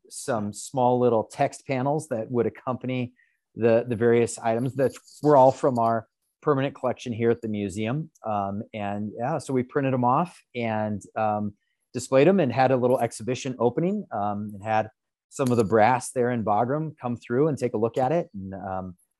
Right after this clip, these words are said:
I read a couple of things, uh, that our <laughs> curators had read, uh, written for me. Uh, and, you know, it was fun. It was fun. Um,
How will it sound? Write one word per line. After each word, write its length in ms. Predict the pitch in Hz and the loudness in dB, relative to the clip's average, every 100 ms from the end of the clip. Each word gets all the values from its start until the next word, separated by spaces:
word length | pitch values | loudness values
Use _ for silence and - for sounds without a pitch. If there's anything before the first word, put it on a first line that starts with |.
| _ _ | _ _
I 80 | - | 2
read 180 | 139 151 | 6 6
a 40 | |
couple 300 | 147 160 147 | 6 2 4
of 140 | 135 131 | 2 2
things, 460 | 143 135 147 127 - | -2 -2 -4 -8 -4
uh, 140 | 117 | -2
that 120 | 113 | 0
our 100 | 113 110 | 0 -2
<laughs> 480 | - 139 - 170 131 | -6 -8 -4 -2 0
curators 80 | |
had 200 | 151 127 | 2 2
read, 300 | 110 127 147 151 | 2 0 0 -4
uh, 260 | 131 127 117 | -10 -8 -4
written 280 | 117 147 156 | -2 -2 -2
for 220 | - 147 | -4 -2
me. 220 | 151 175 180 _ _ _ - | -2 -4 -8 _ _ _ -4
Uh, 360 | 113 117 120 - | 0 2 0 -2
and, 320 | 127 117 131 - | -2 -2 -4 -2
you 140 | 254 | 4
know, 100 | 285 | 6
it 20 | |
was 120 | 269 262 | 6 4
fun. 380 | 294 202 92 - | -2 -2 -6 -10
It 60 | 147 | -4
was 140 | 160 | -4
fun. 300 | 160 185 101 113 - | -4 -6 -6 -10 -8
Um, 340 | 113 110 110 | -8 -8 -12